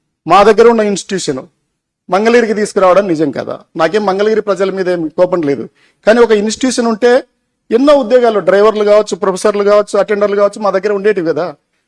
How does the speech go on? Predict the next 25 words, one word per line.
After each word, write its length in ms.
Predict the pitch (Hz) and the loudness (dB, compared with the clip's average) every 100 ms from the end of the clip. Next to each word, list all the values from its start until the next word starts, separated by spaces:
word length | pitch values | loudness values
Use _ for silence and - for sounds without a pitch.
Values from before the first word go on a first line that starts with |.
| - | -2
మీరు 140 | 208 214 | 4 6
ఆల్టర్నేటివ్ 500 | 226 247 254 262 247 | 6 4 2 2 2
అన్నా 100 | 233 226 | 2 0
చేయాలి 200 | 190 180 143 | 0 0 0
కదా. 140 | 135 127 _ _ _ - | -2 -6 _ _ _ -4
కనీసం 260 | 214 220 220 | -2 -2 2
జగనన్న 320 | 208 214 220 208 | 2 2 2 -2
ప-, 80 | 196 - _ _ _ - | -4 -14 _ _ _ 2
ఏం 160 | 208 220 | 4 4
చేశాడు? 260 | 220 214 202 | 4 2 0
పెనుగొండకు 380 | 226 240 247 220 | 0 2 2 2
ఒక 80 | 214 190 | 2 2
మెడికల్ 260 | 190 190 190 | 0 0 0
కాలేజ్ 220 | 185 165 151 | 0 -2 -6
తెచ్చాడు. 340 | - 139 127 - _ _ _ _ _ _ _ _ _ | -6 -6 -6 -10 _ _ _ _ _ _ _ _ _
ఎయిమ్స్ 380 | 156 220 254 247 | 2 4 4 2
అంత 100 | 247 226 | 2 2
గొప్పది 260 | 214 247 247 | 2 2 4
కాకపోయినా 420 | 240 214 220 196 202 285 _ _ _ _ | 4 4 2 2 0 -4 _ _ _ _
మెడికల్ 380 | - 202 262 285 262 | -2 0 2 2 4
కాలేజీనన్నా 460 | 262 254 240 247 240 | 4 4 0 -2 -2
మీరు 120 | 208 190 | 0 -2
బతకనివ్వాలి 460 | - 226 208 190 156 | -2 -2 0 2 2
కదా. 160 | 151 160 123 _ _ 185 | 0 -2 -6 _ _ 0
ఈరోజు 200 | 208 | 2